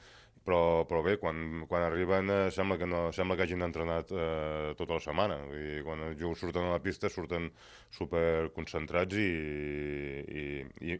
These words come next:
i molt motivats. Llavors, és, és, és, bueno, doncs, eh, és intentar fer tot lo possible per poder arribar lo més amunt po-, lo més amunt.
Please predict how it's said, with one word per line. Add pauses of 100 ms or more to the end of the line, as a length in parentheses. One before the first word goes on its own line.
(100)
i
molt
motivats. (400)
Llavors,
és,
és,
és,
bueno,
doncs,
eh, (100)
és
intentar (880)
fer (140)
tot
lo
possible
per
poder
arribar
lo
més
amunt
po-,
lo
més
amunt.